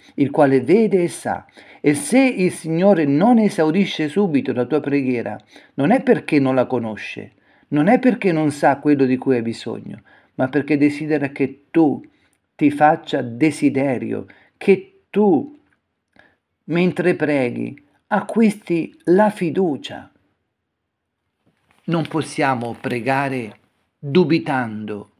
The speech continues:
di colui a cui rivolgiamo la nostra preghiera. Non possiamo pregare dicendo: "Vediamo se Dio mi ascolta",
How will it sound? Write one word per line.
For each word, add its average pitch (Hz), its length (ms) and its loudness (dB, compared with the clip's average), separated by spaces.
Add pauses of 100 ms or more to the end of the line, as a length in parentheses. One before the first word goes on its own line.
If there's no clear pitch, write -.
(260)
di 147 140 -4
colui 156 420 2
a 127 100 0
cui 165 320 2
rivolgiamo 123 680 -2
la 113 120 -6
nostra 120 360 -6
preghiera. 110 580 -8 (580)
Non 170 160 0
possiamo 180 480 2
pregare 131 720 -2 (280)
dicendo: 127 520 -2
"Vediamo 160 460 2
se 151 180 -4
Dio 160 200 0
mi 143 120 0
ascolta", 101 760 -8